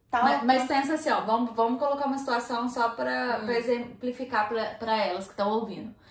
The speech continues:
Speaker 1: Ah.
Speaker 2: Aquele dia que você acorda, sei lá, de T P M, "Ai, nossa, nem me olhei no espelho,
Speaker 1: Ah,
Speaker 2: mas tô me
Speaker 1: tá.
Speaker 2: achando uma, ah, um
Speaker 1: Gente,
Speaker 2: cocô."
Speaker 1: a minha
Speaker 2: Que que é que
Speaker 1: dica
Speaker 2: você faz?
Speaker 1: é batom vermelho. É assim, o batom vermelho, eu brinco que é assim, a minha arma secreta.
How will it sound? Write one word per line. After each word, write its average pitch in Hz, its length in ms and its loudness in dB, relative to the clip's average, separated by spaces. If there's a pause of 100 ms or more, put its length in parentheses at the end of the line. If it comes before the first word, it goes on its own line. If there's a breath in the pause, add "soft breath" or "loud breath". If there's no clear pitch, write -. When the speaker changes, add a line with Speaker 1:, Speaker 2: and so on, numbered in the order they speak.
Speaker 1:
Ah. 180 200 -16 (120)
Speaker 2:
Aquele 277 280 -2
dia 277 220 -4
que 277 80 -12
você - 100 -6
acorda, 220 500 -2
sei 233 200 -6
lá, 202 140 -2
de 196 120 -6
T 220 180 -4
P 220 120 -6
M, 220 840 -4 (140)
"Ai, 233 380 2
nossa, 247 560 4
nem 240 180 0
me 320 80 -4
olhei 311 220 -2
no - 80 0
espelho, 240 260 2
Speaker 1:
Ah, - 40 4
Speaker 2:
mas 254 120 4
tô 277 80 4
me 269 80 0
Speaker 1:
tá. 277 100 4
Speaker 2:
achando 277 460 0
uma, 302 420 0 (600 loud breath)
ah, 254 340 8
um 247 120 2
Speaker 1:
Gente, 214 80 -6
Speaker 2:
cocô." 294 420 4
Speaker 1:
a 208 180 6
minha 254 220 -4
Speaker 2:
Que 294 140 -2
que 330 140 0
é 277 100 2
que 269 80 -8
Speaker 1:
dica 277 140 0
Speaker 2:
você 277 100 4
faz? 214 440 0
Speaker 1:
é - 20 -10
batom 233 340 -2
vermelho. 233 560 -8
É 190 160 -2
assim, 202 320 -8
o 190 60 -12
batom 208 320 -2
vermelho, 214 640 -8 (480 loud breath)
eu 208 140 -2
brinco 226 480 -4
que - 140 -10
é 226 160 2
assim, 226 540 -8
a 196 100 -6
minha 202 320 -6
arma 220 200 -8
secreta. 185 640 -12